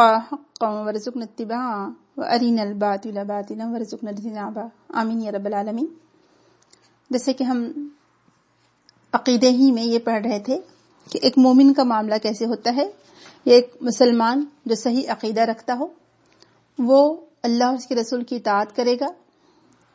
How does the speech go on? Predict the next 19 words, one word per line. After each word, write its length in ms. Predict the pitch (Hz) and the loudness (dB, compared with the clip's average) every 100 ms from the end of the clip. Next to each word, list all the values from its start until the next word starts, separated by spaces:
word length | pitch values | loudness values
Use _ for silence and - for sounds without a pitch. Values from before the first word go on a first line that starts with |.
| _ _ _ _ _ - | _ _ _ _ _ 2
جو 100 | 254 | 4
دینی 320 | 240 254 269 294 | 6 10 10 10
فریضہ 320 | 262 226 214 | 6 2 2
اس 160 | 220 - | 0 0
کے 120 | 233 | -4
ذمے 300 | 220 220 233 | -2 -2 0
ہے 80 | 285 | 0
وہ 140 | 240 | 0
ادا 220 | - 214 220 | 0 0 0
کرے 180 | 233 240 | 0 -2
گا۔ 120 | 311 349 - - - - _ _ - - - - - - - - - - - - - - - | -2 -6 -12 -20 -20 -20 _ _ -20 -20 -20 -20 -20 -20 -20 -20 -20 -20 -20 -20 -20 -20 2
یعنی 320 | 302 226 220 | 8 8 8
اہل 200 | 240 240 | 6 6
سنت 300 | 254 254 254 | 6 2 4
کا 140 | 277 277 | 2 4
فرض 200 | 262 277 | 6 6
ہے 60 | |
کہ 100 | 269 254 | 6 4
نماز 420 | 226 214 220 220 | 4 4 4 0